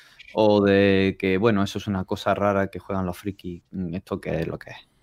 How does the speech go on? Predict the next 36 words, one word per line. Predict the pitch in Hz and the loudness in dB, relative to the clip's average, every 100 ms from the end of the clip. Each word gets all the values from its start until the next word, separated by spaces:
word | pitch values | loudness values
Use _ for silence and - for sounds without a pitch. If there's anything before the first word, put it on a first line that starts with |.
| _ _ _ | _ _ _
Eso | 98 95 | -8 -4
como | 95 95 | 0 2
es | 95 98 | 2 2
de | 101 | 2
un | 101 | 4
libro | 107 107 101 | 6 4 4
que | 101 | 2
te | 98 | 0
sientas | - 107 101 101 95 | 2 2 4 4 4
y, | 95 92 90 92 - | 4 0 -2 -8 -12
y | - 92 90 | -8 -8 -6
tiras | 98 95 | -4 -2
unos | 92 90 | -2 -2
dados. | 78 78 - _ _ _ _ _ _ _ _ | -4 -10 -14 _ _ _ _ _ _ _ _
Si | - 95 | -4 -2
los | 90 | 2
dados | 104 104 | 2 4
solo | 110 104 | 2 2
son | 107 | 2
de | 101 | 2
seis, | - 120 92 | 4 2 2
eso | 98 110 | -2 -2
lo | 104 | 0
sabe | 110 101 | 0 0
todo | 98 | -2
el | |
mundo. | 92 82 _ _ _ _ _ _ _ _ 339 349 76 - _ _ _ _ _ | -4 -8 _ _ _ _ _ _ _ _ -14 -12 -12 -16 _ _ _ _ _
Entonces | 110 104 95 - 110 107 104 110 107 | 0 0 0 0 0 0 0 0 2
hay | 101 | 2
que | 101 | 2
tener | 101 98 107 | 2 2 0
con | 107 87 64 52 57 | 0 -4 -4 -8 -6
mucha | 92 110 | -6 -4
paciencia | 95 98 120 123 123 113 120 | -2 0 0 0 0 0 2
y | 117 | 2
flexibilidad | - 95 - 95 87 98 110 113 | -2 -10 -6 -6 -2 -2 -2 -4